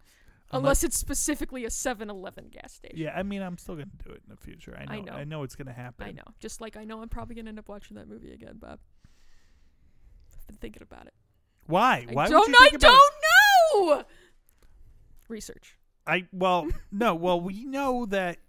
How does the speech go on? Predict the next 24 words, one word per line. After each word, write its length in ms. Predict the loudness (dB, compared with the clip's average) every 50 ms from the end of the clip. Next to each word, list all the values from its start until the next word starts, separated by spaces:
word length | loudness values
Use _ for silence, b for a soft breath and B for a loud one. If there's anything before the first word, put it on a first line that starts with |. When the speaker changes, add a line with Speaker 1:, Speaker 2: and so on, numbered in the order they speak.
| _
Speaker 1:
your, 720 | -14 -10 -8 -6 -6 -4 -4 -2 -2 -2 -2 -2 -4 -6 -8 _
um, 320 | -8 -8 -6 -6 -8 -10 -12
entire 560 | -14 -16 -16 -14 -10 -8 -6 -6 -6 -8 -8
energy 460 | -10 -10 -10 -10 -12 -14 -14 -14 -14 -14
source 580 | -14 -16 -16 -16 -16 -16 -16 -18 -20 -20 -20 -20
Speaker 2:
Yes. 240 | -18 -18 -18 -16 -14
Speaker 1:
is 220 | -12 -12 -12 -14 -14
hate. 320 | -12 -12 -12 -10 -12 -14 -14 -12 -14 -14 -14 -18 -20 -16 -12
Speaker 2:
It 100 | -12 -10
is. 200 | -10 -12 -14 -14
Speaker 1:
So 540 | -16 -16 -10 -6 -4 -4 -4 -4 -4 -6 -6
Speaker 2:
That's 180 | -8 -8 -10 -12
true. 320 | -12 -12 -12 -12 -12 -14 _ -20
Speaker 1:
that 320 | -18 -12 -8 -6 -6 -6 -6
makes 120 | -4 -4 -4
Speaker 2:
I 60 | -4
have 220 | -4 -4 -6 -4
to 100 | -4 -4
re-up 320 | -4 -2 -4 -4 -2 -2 -4
every 200 | -4 -4 -4 -6
now 260 | -6 -8 -10 -10 -12
and 80 | -14 -12
Speaker 1:
Yeah. 220 | -10 -10 -10 -10
Speaker 2:
again. 160 | -10 -14 -18